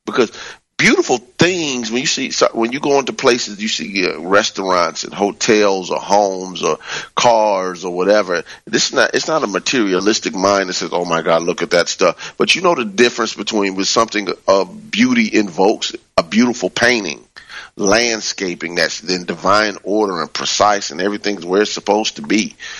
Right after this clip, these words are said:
That evokes a sense of beauty. And it feels good to be in that consciousness. So when you walk in and you see something and you're around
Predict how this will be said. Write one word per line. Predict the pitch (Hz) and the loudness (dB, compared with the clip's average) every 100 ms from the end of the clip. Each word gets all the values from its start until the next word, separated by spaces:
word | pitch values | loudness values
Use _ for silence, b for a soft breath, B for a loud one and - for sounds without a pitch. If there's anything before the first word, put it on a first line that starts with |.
| B B B - | B B B 2
That | 117 117 - | 2 2 0
evokes | 123 113 95 87 139 190 - - | 0 0 -2 2 4 4 -2 -6
a | |
sense | 98 131 120 | -4 -4 -4
of | 98 87 - | -6 -8 -6
beauty. | 117 202 285 - - - _ _ _ _ _ _ _ _ _ _ _ _ _ _ _ _ _ _ _ | 0 2 2 -2 -8 -20 _ _ _ _ _ _ _ _ _ _ _ _ _ _ _ _ _ _ _
And | 120 117 107 - | 0 2 0 0
it | 123 - | 0 -2
feels | - - 196 214 185 139 110 | -10 0 2 4 2 0 -2
good | 107 123 117 | 0 2 2
to | 110 | 0
be | 95 120 120 - | -2 -2 -2 2
in | 127 117 | 2 4
that | 107 - | 0 -2
consciousness. | - - 175 180 - - - - - - - - _ _ _ _ _ _ _ _ _ _ _ _ _ _ _ _ _ _ _ _ b | -2 -2 0 -2 -2 -4 -6 -10 -12 -8 -8 -12 _ _ _ _ _ _ _ _ _ _ _ _ _ _ _ _ _ _ _ _ b
So | 113 | 0
when | 120 | 0
you | 135 | 2
walk | 131 151 151 160 | 4 4 4 -2
in | 160 135 | -4 -4
and | |
you | 117 117 | -4 -4
see | - 170 170 | -4 -4 -4
something | - 147 120 120 104 | -2 -2 0 -2 -2
and | - 98 | -2 0
you're | 110 123 101 | 2 2 2
around | 107 131 151 131 110 92 85 | 2 2 2 0 0 -6 -20